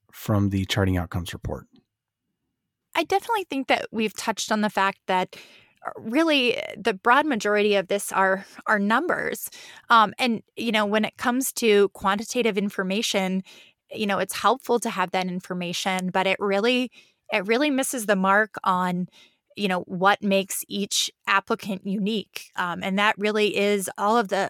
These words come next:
Speaker 2: other components that come into them as an individual applying.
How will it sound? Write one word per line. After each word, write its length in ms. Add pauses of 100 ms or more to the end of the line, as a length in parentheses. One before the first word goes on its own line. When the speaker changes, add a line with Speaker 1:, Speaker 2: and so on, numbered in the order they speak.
Speaker 2:
other 220
components 500
that 160
come 220
into 260
them 300
as 240
an 120
individual 540
applying. 720